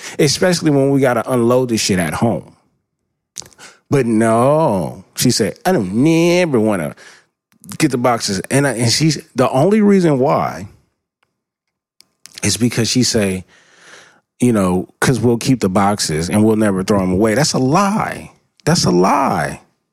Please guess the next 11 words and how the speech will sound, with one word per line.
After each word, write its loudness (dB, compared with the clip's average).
That's 0
a 2
lie. -2
Well, 2
those, 0
those 2
boxes -2
will 4
go 0
right 0
next. 0